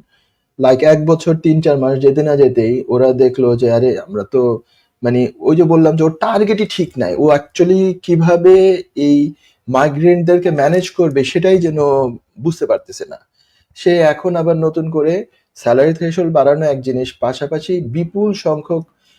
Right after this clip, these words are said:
একশো থেকে একশো আশিটা জব, একশো, এক জায়গায় লিখেছে একশো এগারোটা, যেটা হচ্ছে প্রেস রিলিজে,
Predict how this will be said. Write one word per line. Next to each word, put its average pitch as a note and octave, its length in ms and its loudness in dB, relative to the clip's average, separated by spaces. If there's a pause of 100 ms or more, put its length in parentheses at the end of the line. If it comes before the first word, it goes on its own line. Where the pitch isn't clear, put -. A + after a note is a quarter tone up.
(120)
একশো - 500 -4
থেকে F3+ 240 -2
একশো D#3+ 280 -2
আশিটা D3+ 420 -2
জব, A#2+ 280 -2
একশো, D3 500 0 (340)
এক D3 160 -2
জায়গায় D#3+ 220 0
লিখেছে D3+ 340 -2
একশো C#3 280 -2
এগারোটা, D3 680 2
যেটা C3+ 300 2
হচ্ছে C3+ 300 -2
প্রেস D3+ 380 -8
রিলিজে, E3 380 0